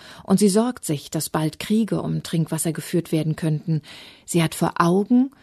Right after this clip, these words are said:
dass Bäume, so trocken wie Strohhalme, mitten in Brandenburg einfach wegnicken.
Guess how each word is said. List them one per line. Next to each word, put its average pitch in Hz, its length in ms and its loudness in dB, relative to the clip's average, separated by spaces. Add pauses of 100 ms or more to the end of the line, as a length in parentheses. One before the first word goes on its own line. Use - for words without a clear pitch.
(260)
dass - 200 -6
Bäume, 226 540 6
so 175 160 2
trocken 226 500 2
wie 165 120 4
Strohhalme, 196 720 4 (360)
mitten 247 380 8
in 170 160 2
Brandenburg 185 640 2
einfach 160 380 -2
wegnicken. 160 580 -4